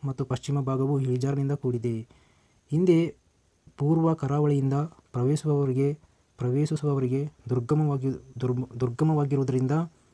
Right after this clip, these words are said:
ಇದನ್ನು ಗ್ರೇಟ್ ಡಿವೈಡಿಂಗ್ ಸರಣಿ ಎಂದು ಕರೆಯಲಾಯಿತು. ಓಕೆ, ಇದನ್ನು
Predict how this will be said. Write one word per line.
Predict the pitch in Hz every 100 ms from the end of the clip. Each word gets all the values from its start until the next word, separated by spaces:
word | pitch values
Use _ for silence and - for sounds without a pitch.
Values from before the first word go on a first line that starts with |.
| _ _ _ _
ಇದನ್ನು | 131 139 151
ಗ್ರೇಟ್ | 120 131 151 156 120
ಡಿವೈಡಿಂಗ್ | 127 135 143 143 156
ಸರಣಿ | 143 139 139 131 - 127
ಎಂದು | 127
ಕರೆಯಲಾಯಿತು. | 156 131 127 120 120 120 110 107 - - - - - - _ _ _ _ _ _ _ - - _ - 127
ಓಕೆ, | 170 196 -
ಇದನ್ನು | 135 139 151 143